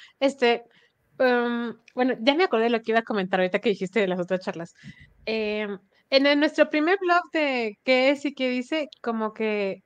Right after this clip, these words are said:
vimos varias cosas. Vimos, este, modelos epidemiológicos, vimos los axiomas de Zermelo-Fraenkel y teorema de incompletitud. Y entonces, para esta sección de qué es y qué dice, tratamos de tener temas más,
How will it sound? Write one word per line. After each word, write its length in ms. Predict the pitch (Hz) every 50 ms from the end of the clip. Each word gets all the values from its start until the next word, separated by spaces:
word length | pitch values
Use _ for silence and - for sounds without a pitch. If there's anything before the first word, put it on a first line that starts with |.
| _ _ -
vimos 380 | 226 226 254 277 294 269 214
varias 400 | - 233 226 233 226 226 226 - -
cosas. 440 | - 233 233 233 233 262 285 370 403 - _ _ _ _ _ _ _ _ _ -
Vimos, 520 | 185 196 220 220 233 233 247 247 247 247 _ -
este, 340 | - 202 202 208 190 - 214
modelos 360 | 208 208 214 220 233 247 220
epidemiológicos, 1080 | 240 - 208 208 202 208 214 220 262 311 302 - 339 - - 285 277 285 285 277 262 220
vimos 560 | 240 240 240 240 240 240 240 240 240 247 - - 214
los 160 | 226 214 -
axiomas 340 | 226 220 - 240 240 240 233
de 80 | 233
Zermelo-Fraenkel 800 | 226 226 214 214 214 226 247 - - 254 247 247 - - 339 349 - - - - _ _ _ -
y 420 | 285 285 294 302 302 302 302 285 294
teorema 280 | 226 220 220 226 233
de 80 | 233 233
incompletitud. 680 | 226 226 233 233 233 254 247 - 277 269 - 349 359 - _ _ _ _ _ - _ - - _
Y 120 | - 294
entonces, 460 | 294 269 - - 330 320 403 427 - - -
para 320 | - 277 277 277 277 285 320
esta 540 | 359 359 - _ - 339 320 320 302 294
sección 640 | 269 - 285 277 277 - - 269 262 254 262 262 240
de 200 | 240 233 220 220
qué 220 | - 240 240 247
es 100 | 247 240 247
y 40 | 233
qué 140 | - - 233
dice, 240 | 233 233 - 285 277
tratamos 460 | - 208 190 196 214 220 247 277 269
de 80 | 254 233
tener 280 | - 208 202 202 202 202
temas 320 | - 233 233 233 240 220
más, 300 | 233 233 233 233 233 -